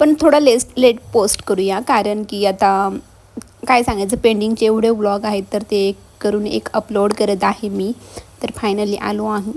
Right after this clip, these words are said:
रायगडला. महाड येथे आम्ही राहत आहोत आता, बिल्डिंगच्या खाली आलो आहोत.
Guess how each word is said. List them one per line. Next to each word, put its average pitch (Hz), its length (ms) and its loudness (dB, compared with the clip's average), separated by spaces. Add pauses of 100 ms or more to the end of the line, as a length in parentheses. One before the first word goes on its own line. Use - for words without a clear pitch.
(260)
रायगडला. 196 640 -4 (460)
महाड 220 340 2
येथे 214 220 0
आम्ही 226 240 0
राहत 220 300 0 (140)
आहोत 208 400 -4
आता, 196 340 -4 (420)
बिल्डिंगच्या 220 500 2
खाली 226 240 0
आलो 220 280 -2
आहोत. 226 340 -2